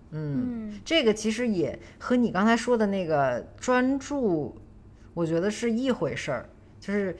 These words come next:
Speaker 2: 嗯。
Speaker 1: 当然我同时，我阅读的时候也很容易走神儿，我可能我的猫突然走过来，我就看它一眼，然后再回来我就重读我刚才读完那一行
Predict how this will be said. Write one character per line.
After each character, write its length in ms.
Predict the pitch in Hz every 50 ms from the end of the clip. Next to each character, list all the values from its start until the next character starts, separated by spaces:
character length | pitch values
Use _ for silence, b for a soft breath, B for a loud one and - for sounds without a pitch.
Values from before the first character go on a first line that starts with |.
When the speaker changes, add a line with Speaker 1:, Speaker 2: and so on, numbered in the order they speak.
| -
Speaker 2:
嗯。 320 | 269 269 269 262 254 240 233
Speaker 1:
当 100 | 226 233
然 100 | 240 233
我 160 | 202 160 135
同 220 | 123 - 160 180
时， 300 | 208 208 208 202 196 -
我 180 | 170 156 156 147 143
阅 200 | 196 262 254 220
读 140 | 170 170
的 80 | 175 196
时 60 | 190 196
候 80 | 185
也 200 | 170 147 160 202
很 160 | 226 254 226
容 160 | 170 143 131 143
易 60 | 156
走 220 | 143 170 113 131
神 160 | - - 143
儿， 80 | 135 147
我 100 | 160 170
可 140 | 170 180 160
能 280 | 147 147 156 165 170 156
我 100 | 147 143
的 60 | 139
猫 320 | 143 151 170 185 196 202 196
突 180 | 196 - 190
然 180 | 160 156 160 160
走 140 | - 165 120
过 120 | 135 151
来， 140 | 147 143 147
我 140 | 151 147 147
就 80 | 156
看 220 | 160 143 - 208 180
它 160 | 190 202 202
一 100 | 196 175
眼， 100 | 160 139
然 160 | 143 156 147
后 80 | 147 151
再 160 | 147 214 202
回 140 | 156 165 160
来 100 | 175 175
我 140 | 165 160 156
就 140 | 175 170
重 340 | 170 - - 165 175 208 220
读 340 | 208 185 170 180 185 185 170
我 80 | 170 160
刚 120 | 180 175
才 100 | 190 190
读 140 | 170 170 170
完 160 | 170 165 175
那 120 | 185 180
一 60 | 170 165
行 420 | 143 - 151 151 151 165 185 208